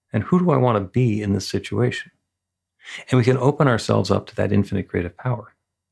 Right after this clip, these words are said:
and invite in clarity about the answer to that question and all the rest of the questions.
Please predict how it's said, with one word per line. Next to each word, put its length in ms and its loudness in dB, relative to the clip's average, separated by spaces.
and 100 2
invite 340 2
in 300 -2
clarity 500 0
about 280 0
the 140 0
answer 260 0
to 160 -4
that 240 0
question 440 -4
and 280 -6
all 240 -2
the 100 -14
rest 280 -2
of 60 -20
the 60 -20
questions. 640 -14